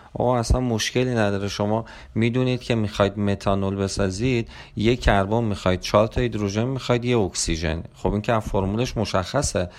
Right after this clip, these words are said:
بعد فرمول متانول رو هم که داخل پرانتز داده بود، فقط کافی بود که شما بگین اگر سبکترین متانول رو می‌خوام،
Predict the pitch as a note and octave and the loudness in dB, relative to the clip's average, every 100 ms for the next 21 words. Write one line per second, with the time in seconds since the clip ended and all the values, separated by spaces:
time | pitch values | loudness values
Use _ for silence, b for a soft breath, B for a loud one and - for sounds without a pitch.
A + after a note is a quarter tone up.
0 | B B - G#2 - G2+ G2+ A2 C#3+ C#3+ | B B 0 0 4 2 2 -2 -2 -4
1 | C3+ C3 C3 C3 B2+ B2+ C3 C3 A#2 F#2+ | -4 -2 -2 -2 -2 -2 -2 -2 -2 -2
2 | G2+ - G2 F#2+ C3+ B2+ A2 G2 A2+ C#3+ | -6 -2 -2 0 -6 -2 2 2 0 -2
3 | G#2+ E2+ B B B - B2+ C#3+ A#2+ A2+ | -4 -4 B B B 2 2 2 0 0
4 | D3 C3+ - A2 - A2 B2+ C3+ A2 A2 | -4 -4 -4 -6 0 0 0 -2 0 -2
5 | G#2+ B B - A#2 C#3+ B2 - G2+ G2+ | -4 B B -2 2 2 2 4 4 2
6 | G2 - G2+ G2 F#2+ F#2+ F#2+ F#2 F#2 F#2+ | -4 -2 0 0 -4 -4 -4 -4 -4 -4
7 | F#2+ F#2 F2+ F2+ F2+ F#2 F#2 F2 - F#2+ | -4 -4 -4 -6 -4 -4 -4 -6 -4 -4
8 | G2 A2+ B2+ | -2 -4 -6